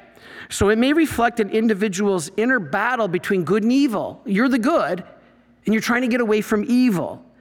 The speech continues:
these evil forces that are at play within your conscience. I, I think that's fascinating. Now, psychologically speaking, it's different again. The dream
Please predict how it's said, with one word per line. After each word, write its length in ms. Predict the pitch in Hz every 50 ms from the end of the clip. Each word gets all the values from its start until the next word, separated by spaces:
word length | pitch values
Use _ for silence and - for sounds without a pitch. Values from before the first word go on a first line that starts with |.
| _ _ _ - - - - _ _
these 340 | 202 190 190 185 170 - - -
evil 260 | 220 226 208 202 190
forces 760 | - - - 254 269 254 233 - - 165 143 139 151 - - - - - - _ _ _ - _ _
that 260 | 170 185 190 185 -
are 160 | 196 196 190 185
at 160 | 180 180 -
play 560 | - - 226 247 247 202 170 165 165 156 135 - - - - - -
within 400 | 180 190 185 - 202 214 214 208
your 180 | 190 190 185 180
conscience. 640 | - - 214 240 254 233 - - - - - -
I, 140 | - 156 151 -
I 60 | 160
think 220 | 151 190 208 190 165
that's 200 | 208 185 - -
fascinating. 720 | - - 208 220 233 - - 180 147 110 101 - - - - _
Now, 300 | 180 208 208 175 135 127 - - - -
psychologically 1000 | - - - 175 160 - 165 139 135 151 214 349 415 403 415 392 - - 196 185
speaking, 680 | 143 - - - - 123 104 - - 104 104 110 147 190 - _ _ _ _ _ _ _ _ _ _ _ _ _ _ _ _ _ _ _ _ _ _ 247
it's 140 | 240 226
different 360 | - - 381 - - 208 175 135
again. 320 | 117 107 117 113 151 160 - _ _ _ _ _ _ - _ _ _ _ _
The 100 | - 165
dream 680 | 143 127 151 196 240 247 262 285 330 370 392 403 359